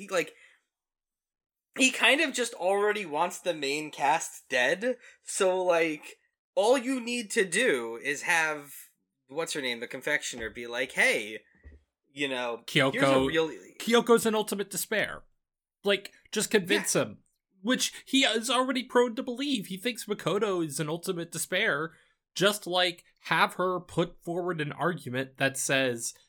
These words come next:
Speaker 2: "Yeah, no,
Speaker 1: Make her
Speaker 2: Kyo-,
Speaker 1: compelling.
Speaker 2: yeah, make it, yeah, just like, yeah, no, Kyoko, why do you think she helps out Makoto so much?"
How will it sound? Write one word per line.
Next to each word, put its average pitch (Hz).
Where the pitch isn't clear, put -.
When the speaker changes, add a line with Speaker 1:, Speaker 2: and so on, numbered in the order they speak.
Speaker 2:
"Yeah, 165
no, 147
Speaker 1:
Make -
her -
Speaker 2:
Kyo-, 147
Speaker 1:
compelling. 311
Speaker 2:
yeah, 254
make 170
it, -
yeah, 180
just -
like, 160
yeah, 165
no, 185
Kyoko, 190
why 147
do 185
you 190
think 185
she -
helps 175
out 156
Makoto 170
so 104
much?" -